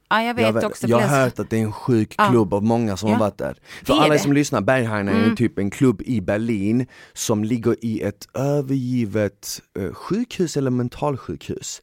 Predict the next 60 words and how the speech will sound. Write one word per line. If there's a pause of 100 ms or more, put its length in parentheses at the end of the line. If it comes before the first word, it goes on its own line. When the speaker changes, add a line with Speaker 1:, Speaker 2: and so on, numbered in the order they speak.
(140)
Speaker 2:
Det
är
typ
en
gammal
lokal.
Jag
tror
det
var
ett
Speaker 1:
Det
är
bara
Speaker 2:
övergivet
Speaker 1:
sjukhus,
Speaker 2:
eller,
Speaker 1:
tror
jag.
Speaker 2:
eller
så
är
det
bara
en
övergiven
fabrik,
men
det
ser
ut
som
ett
övergivet
mentalsjukhus
Speaker 1:
Mm.
Speaker 2:
eller
något
sånt. (540)
Eller, (260)
eh,
sjukhus,
whatever.
Det
är
liksom
i
Berlin.
Jag
Speaker 1:
Det
är
Speaker 2:
tror
det
är
Speaker 1:
ganska
mörkt.
Speaker 2:
utkanten
av (160)
Speaker 1:
Ja.
Speaker 2:
Berlin.